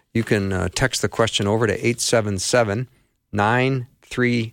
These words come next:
three, two four eight four. And we have had just an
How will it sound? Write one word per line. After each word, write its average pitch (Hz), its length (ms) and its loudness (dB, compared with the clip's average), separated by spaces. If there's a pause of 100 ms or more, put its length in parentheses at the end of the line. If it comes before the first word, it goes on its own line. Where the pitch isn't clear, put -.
three, 143 460 0 (440)
two 147 260 2
four 127 500 2 (460)
eight 165 200 0
four. 101 360 0 (400)
And 104 200 0
we 135 140 2
have 98 120 0
had 104 420 -2
just - 240 -4
an 101 160 0